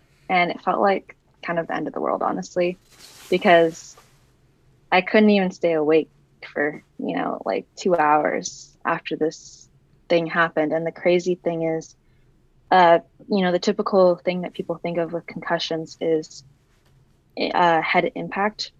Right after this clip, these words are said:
but I actually stayed on the horse the whole time. It was actually just a continuous bucking incident, and I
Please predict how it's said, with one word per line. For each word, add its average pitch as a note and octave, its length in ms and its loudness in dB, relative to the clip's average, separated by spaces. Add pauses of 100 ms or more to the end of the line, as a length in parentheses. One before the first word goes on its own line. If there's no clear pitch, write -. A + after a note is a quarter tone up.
but E3 200 -4
I E3+ 120 2
actually E3+ 640 0 (420)
stayed G3+ 240 2
on G#3 120 0
the F#3 80 -4
horse F3+ 280 -4
the F3 100 -16
whole E3+ 140 0
time. D#3+ 460 -6
It - 120 -2
was F3 180 -4
actually E3 360 -4
just - 440 -16 (160)
a F#3 60 -6
continuous F3 600 -4
bucking F3+ 440 -2
incident, G3+ 560 -4 (340)
and F3+ 120 -2
I E3+ 160 -4